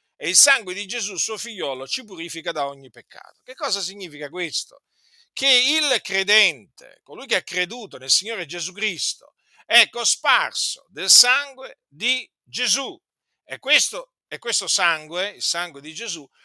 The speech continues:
lo purifica da ogni peccato. Per cui colui che ha creduto e crede nel Signore Gesù Cristo ha la certezza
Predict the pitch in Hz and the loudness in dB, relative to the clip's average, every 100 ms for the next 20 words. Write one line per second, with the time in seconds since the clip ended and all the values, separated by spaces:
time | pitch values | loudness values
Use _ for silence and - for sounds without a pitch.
0 | _ 139 226 220 233 262 294 285 277 208 | _ -4 -4 -4 -10 -8 4 6 6 4
1 | - 143 104 78 50 - _ _ 113 165 | -4 -10 -14 -16 -16 -18 _ _ _ 0
2 | 170 170 202 220 220 220 220 - _ _ | 0 -2 -4 -6 -8 -12 -12 -16 _ _
3 | 190 - 156 95 60 _ 50 _ _ 294 | -6 -6 -6 -6 -10 _ _ _ _ -2
4 | 277 - 302 302 269 156 104 _ _ _ | -2 -4 -8 -8 -8 -10 -14 _ _ _
5 | _ 175 208 302 294 220 - - - 277 | _ -10 -6 -6 -4 -4 0 4 4 2
6 | 170 190 - 165 170 247 262 190 139 - | 0 0 -2 -6 -6 -8 -12 -12 -12 -6
7 | 208 262 226 165 151 147 175 208 247 175 | 0 4 2 2 4 4 4 -2 -6 -6
8 | 151 214 190 190 240 220 - - - - | -6 -6 -6 -2 0 0 0 -2 -8 -20
9 | _ _ _ _ _ _ _ _ 214 196 | _ _ _ _ _ _ _ _ 6 6
10 | 175 208 175 - 294 277 214 - 302 269 | 6 4 2 0 4 4 4 2 4 6
11 | - - - 87 | 6 6 6 4